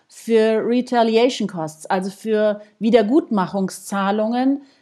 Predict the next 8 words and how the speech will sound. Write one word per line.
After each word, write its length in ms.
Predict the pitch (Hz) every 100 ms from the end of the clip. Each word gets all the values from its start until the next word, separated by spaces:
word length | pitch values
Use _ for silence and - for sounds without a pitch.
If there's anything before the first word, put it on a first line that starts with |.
| _
ähm, 320 | 208 208 214
der 220 | 208 -
Opfer 680 | - - - 269 262 262 247
des 340 | 214 226 214 -
elften 480 | - 226 233 - 220
September 920 | 226 226 - 226 233 220 190 170 165 _ _ _ _ _
gezahlt 580 | 185 196 190 160 123 -
werden. 300 | 139 131